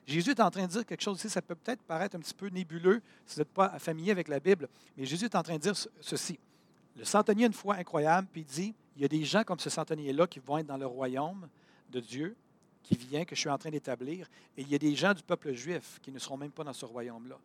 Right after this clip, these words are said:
Il est en train d'exprimer le principe que la foi est ce qui donne accès à la bénédiction de Dieu et au royaume des cieux. Donc, en fait, la réalité qui peut facilement nous échapper, c'est que la foi de la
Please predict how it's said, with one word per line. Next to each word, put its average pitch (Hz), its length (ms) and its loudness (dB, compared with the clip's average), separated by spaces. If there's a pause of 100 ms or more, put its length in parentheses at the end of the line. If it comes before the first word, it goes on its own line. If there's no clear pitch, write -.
(420)
Il 135 60 -8
est 131 120 -2
en 170 120 8
train 202 160 -2
d'exprimer 180 880 -6
le 127 120 -8
principe 160 480 -4
que 151 100 -2
la 135 160 2
foi 190 600 2 (200)
est 147 100 -8
ce - 120 -4
qui - 160 -12
donne 165 240 2
accès 180 500 -6 (280)
à 131 60 0
la 131 100 0
bénédiction 165 640 -4
de 156 80 -8
Dieu 139 320 -6
et 147 60 -4
au 127 60 -6
royaume 135 360 -6
des 123 140 -12
cieux. - 240 -6 (840)
Donc, 165 220 2
en 175 140 6
fait, 240 180 8
la 202 80 2
réalité 190 300 2
qui - 100 -18
peut 185 140 0
facilement 202 480 0
nous 180 180 -2
échapper, 185 540 -2 (420)
c'est - 260 -6
que 160 100 2
la 151 160 8
foi 226 420 2
de 202 140 2
la 151 160 8